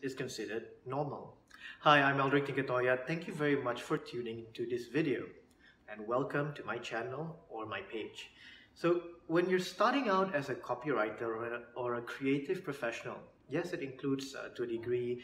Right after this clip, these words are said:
jingle writers, um, graphic designers, a question which everyone faces is,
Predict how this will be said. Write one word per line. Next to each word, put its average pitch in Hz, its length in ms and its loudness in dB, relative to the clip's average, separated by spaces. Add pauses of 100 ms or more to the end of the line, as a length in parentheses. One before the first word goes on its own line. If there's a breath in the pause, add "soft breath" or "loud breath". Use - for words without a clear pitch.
(280 loud breath)
jingle 151 360 0
writers, 117 920 -2
um, - 60 -16 (240)
graphic 135 320 0
designers, 110 640 -6 (500 loud breath)
a 160 60 -6
question 226 560 0
which 165 340 2 (200)
everyone 185 600 2
faces 160 800 -2
is, 110 580 -8